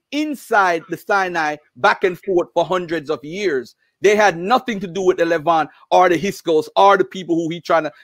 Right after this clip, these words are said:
claim is nomads. These people were trading what's called Galena. They came from the eastern desert. Listen to this now from, from, um, what's his name? Furthermore, it needs to be stressed that the painting is from the tomb of the high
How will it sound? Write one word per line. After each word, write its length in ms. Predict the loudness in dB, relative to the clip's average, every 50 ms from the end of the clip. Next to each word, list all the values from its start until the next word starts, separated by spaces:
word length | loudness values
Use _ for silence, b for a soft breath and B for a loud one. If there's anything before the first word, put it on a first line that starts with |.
| b b
claim 240 | 0 0 0 0 -2
is 140 | -6 -6
nomads. 420 | -4 -4 -4 -4 -4 -6 -8 -8 -12 -18 _ _ _ _ _ _ _ _ _ -4
These 200 | -2 -2 -2 -2
people 260 | -4 -4 -2 2 4
were 140 | 4 4 4
trading 360 | 2 2 2 4 4 2 2
what's 200 | 0 0 0 -2
called 340 | 0 2 2 4 2 2 -2 B B -4 0
Galena. 680 | 2 2 2 2 0 -4 -4 -4 -6 -6 -8 -10 -14 -16 _ _ _ _ _ _ _ _ _ _ _ _ _ 2
They 220 | 4 4 4 2
came 240 | 0 -2 -2 0 0
from 180 | 0 0 0
the 100 | 0 -2 -6 _ -8
eastern 520 | -10 -10 -10 -6 _ -2 0 0 0 0
desert. 440 | 0 0 0 0 -2 -4 -6 -8 -10 _ _ _ _ _ -6
Listen 260 | -6 -4 -4 -4 -4
to 80 | -2 -2
this 180 | -2 -2 -2
now 180 | 0 0 0 0
from, 300 | 0 0 -2 -2 -4 -6 _ -4
from, 160 | -4 -2 0
um, 160 | -2 -2 -2
what's 160 | -2 -4 -4
his 100 | -6 -8
name? 220 | -10 -10 -12 -14 -18 b b b b
Furthermore, 500 | b 4 4 4 4 4 2 2 2 2
it 100 | 0 -2
needs 220 | -6 -8 -8 -8
to 60 | -10 -10
be 120 | -10 -12
stressed 300 | -10 -4 -2 -2 -2 0
that 160 | -2 -6 -6
the 80 | -8 -14
painting 680 | -6 _ -2 -2 -2 -2 -4 -4 -4 -4 -4 -4 -8 _ _ _ _ _ _ _ _
is 140 | 0 2 4
from 220 | 4 4 4 4
the 100 | 2 0
tomb 380 | -2 -2 -4 -4 -2 0 2 2
of 120 | 0 2 2
the 80 | 0 -2
high 420 | -2 -2 -2 2 2 4 4 2